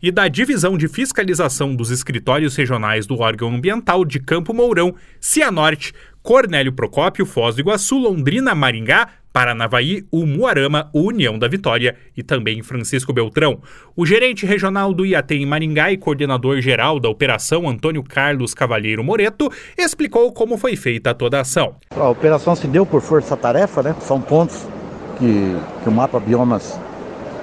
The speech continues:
Speaker 2: tem pra, pra gente fiscalizar, que são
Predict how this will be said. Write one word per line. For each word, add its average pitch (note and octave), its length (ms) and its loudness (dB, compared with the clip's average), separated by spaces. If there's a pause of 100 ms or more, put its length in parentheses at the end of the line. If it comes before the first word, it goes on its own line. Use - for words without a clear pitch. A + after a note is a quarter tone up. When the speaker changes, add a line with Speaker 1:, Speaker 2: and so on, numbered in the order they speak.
(140)
Speaker 2:
tem A2+ 440 2 (160)
pra, A2+ 220 2
pra A2 160 0
gente A#2 420 0 (240)
fiscalizar, B2+ 640 0 (600)
que - 80 -8
são B2+ 360 2